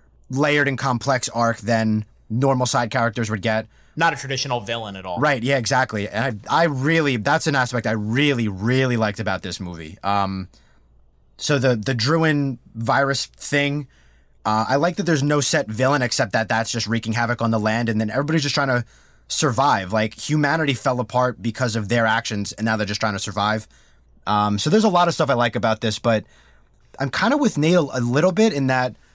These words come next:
Speaker 1: as great as the world building was, I kinda wanted more. They just, they don't spend a lot of time in any one place, and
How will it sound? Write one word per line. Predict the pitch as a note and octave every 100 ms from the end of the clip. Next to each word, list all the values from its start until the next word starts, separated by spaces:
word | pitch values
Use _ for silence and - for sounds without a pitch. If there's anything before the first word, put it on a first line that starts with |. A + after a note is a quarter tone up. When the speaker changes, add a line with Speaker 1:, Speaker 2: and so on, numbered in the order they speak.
| _ _ _ -
Speaker 1:
as | C3+
great | A#2+ D3+ G3+
as | F3+
the | E3
world | E3 D#3
building | D#3 D3+ C3+
was, | A#2 A#2+ E3+ - - _ -
I | -
kinda | - - C4+
wanted | A3 F3 F3+ C#3
more. | D#3 G3+ G#2+
They | B2
just, | A#2+ F3 - - - _ _ _
they | D3+
don't | G3 G#3
spend | A3 F#3+
a |
lot | D#3+ D#3
of | D#3
time | C#3+ D3 C#3
in | A#2+
any | B2 C3
one | A#2+ B2+
place, | - B2 C3+ D3 -
and | G#2 A2 G#2+